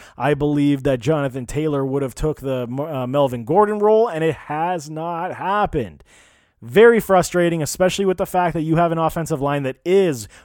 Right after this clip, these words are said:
one of the best in the entire N F L, and you are not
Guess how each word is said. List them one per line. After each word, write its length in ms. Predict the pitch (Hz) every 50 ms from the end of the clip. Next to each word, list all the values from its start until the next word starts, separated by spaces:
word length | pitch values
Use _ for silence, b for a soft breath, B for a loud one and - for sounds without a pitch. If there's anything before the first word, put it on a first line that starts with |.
| B
one 200 | - 139 160 170
of 160 | 170 151 135 131
the 180 | 160 190 190
best 500 | 139 123 180 196 180 147 - - - - _
in 180 | 185 180 180 185
the 160 | 185 170 156
entire 420 | 151 143 - 165 165 160 156 135 143
N 140 | 160 147
F 180 | 147 135 - -
L, 280 | 151 139 135 131 123 B B B B B B -
and 160 | 147 147 147
you 180 | 147 151 151 147
are 140 | 143 135 135
not 720 | 139 147 165 175 180 180 175 175 156 127 - - -